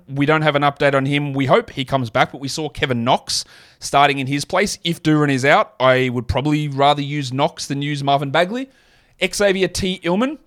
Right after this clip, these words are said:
um, he is out for Saturday's game with his knee problem. He might be back Sunday, but at this point, I don't care. This is, again, a, a knee flare-up. He missed games. He came back. He played one game and he's out again.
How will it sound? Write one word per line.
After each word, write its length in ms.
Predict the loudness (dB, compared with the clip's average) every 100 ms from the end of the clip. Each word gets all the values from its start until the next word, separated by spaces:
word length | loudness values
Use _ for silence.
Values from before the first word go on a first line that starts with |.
| _ _ _ _ _ _ _ -10 0
um, 420 | 2 2 0 -8
he 220 | -8 -2 0
is 160 | -2 2
out 340 | 4 4 2
for 140 | -8 -6
Saturday's 520 | 0 2 4 2 4
game 220 | 2 2
with 120 | 0
his 180 | -4 -4
knee 220 | 0 0
problem. 460 | 2 0 2 0 -2 _ _ _ _ _
He 100 | -8
might 300 | -2 0 0
be 60 | 2
back 200 | 0 0
Sunday, 400 | 0 2 4 2
but 240 | 0 -4 -4
at 100 | -6
this 140 | -6
point, 200 | -4 -2
I 60 | 0
don't 220 | 0 -4
care. 200 | -2 -2
This 200 | 0 -4
is, 80 | -4
again, 400 | -8 -2 0 0
a, 100 | -2
a 100 | -4
knee 260 | -2 -2 -4
flare-up. 540 | -2 0 2 2 0
He 120 | -10
missed 260 | -6 -6 0
games. 440 | 0 0 -2 -10 _ _ _
He 80 | -10
came 280 | -2 -2
back. 360 | 2 2 2 -6 _ _ _ _ -12
He 100 | -10
played 380 | -6 -2 -2
one 180 | 2 0
game 180 | 2 2
and 100 | 2
he's 160 | -2 2
out 160 | 2
again. 280 | 2 0 -2